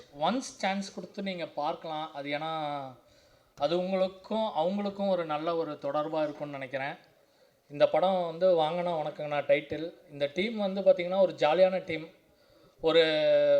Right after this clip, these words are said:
ஒரு அஃபீஷியல், ஒரு இதா இல்லாம, ஒரு ப்ரொஃபஷனலா இல்லாம, ப்ரொஃபஷனலா இல்லாம, எல்லாருமே ஒரு ஃப்ரெண்ட்ஸ் மாதிரியே தான் இங்க வந்து பழகுறது, பேசுறது எல்லாமே. எதுனாலும் திட்டிக்குவோம்,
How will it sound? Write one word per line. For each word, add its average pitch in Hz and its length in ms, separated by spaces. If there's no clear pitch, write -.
ஒரு 160 240
அஃபீஷியல், 156 800
ஒரு 170 240
இதா 226 280
இல்லாம, 196 380
ஒரு 170 160
ப்ரொஃபஷனலா 208 460
இல்லாம, 185 400
ப்ரொஃபஷனலா 190 640
இல்லாம, 185 600
எல்லாருமே 190 360
ஒரு 202 260
ஃப்ரெண்ட்ஸ் 202 320
மாதிரியே 190 360
தான் 156 840
இங்க 151 200
வந்து 156 180
பழகுறது, 156 500
பேசுறது 147 380
எல்லாமே. 139 460
எதுனாலும் 190 480
திட்டிக்குவோம், 185 680